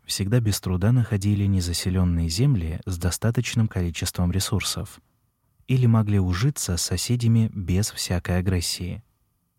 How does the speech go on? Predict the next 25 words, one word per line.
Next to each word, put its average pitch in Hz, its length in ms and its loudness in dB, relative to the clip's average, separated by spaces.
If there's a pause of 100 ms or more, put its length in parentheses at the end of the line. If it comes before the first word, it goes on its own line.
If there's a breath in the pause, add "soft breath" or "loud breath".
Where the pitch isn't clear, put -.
(380)
Поэтому 101 440 4
утверждение, 101 840 4
что - 220 -2
до 107 180 4
сельскохозяйственной 92 1080 0
революции 90 840 0 (260 soft breath)
группы 104 380 2
охотников-собирателей 92 1400 0
мирно 95 500 4
сосуществовали 92 1000 -2
друг 85 280 -2
с 87 40 -6
другом 95 480 0 (420)
и 110 80 2
в - 80 0
случае 101 400 0
чего 92 340 0
всегда 98 380 0
могли 87 300 2
перейти 90 640 -2
на 95 160 4
незаселённые, 87 1120 0
богатые 98 560 2
ресурсами 85 600 0
земли, 85 500 0